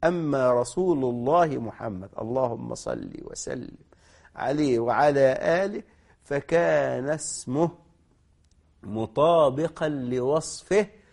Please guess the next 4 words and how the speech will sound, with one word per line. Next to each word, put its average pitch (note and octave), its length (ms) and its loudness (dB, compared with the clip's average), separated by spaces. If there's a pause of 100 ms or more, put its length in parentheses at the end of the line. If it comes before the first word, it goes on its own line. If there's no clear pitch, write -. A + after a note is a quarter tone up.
(200)
فهو C#3+ 420 0
محمود C#3 1080 0 (720)
على C#3+ 400 2
الألسنة، C3 880 -2